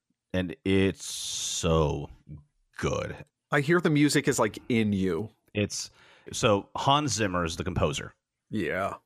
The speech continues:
Speaker 1: And he is also a huge fan of Dune.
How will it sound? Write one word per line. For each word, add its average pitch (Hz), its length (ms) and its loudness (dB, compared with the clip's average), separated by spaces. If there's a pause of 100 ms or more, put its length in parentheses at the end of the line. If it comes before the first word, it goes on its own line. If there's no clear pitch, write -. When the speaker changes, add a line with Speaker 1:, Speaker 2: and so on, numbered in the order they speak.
(500)
Speaker 1:
And 95 640 2
he 131 680 0 (420)
is 98 120 2
also 101 460 4
a 87 80 0
huge 95 440 0
fan 87 400 -2
of 73 200 -8
Dune. 69 380 -4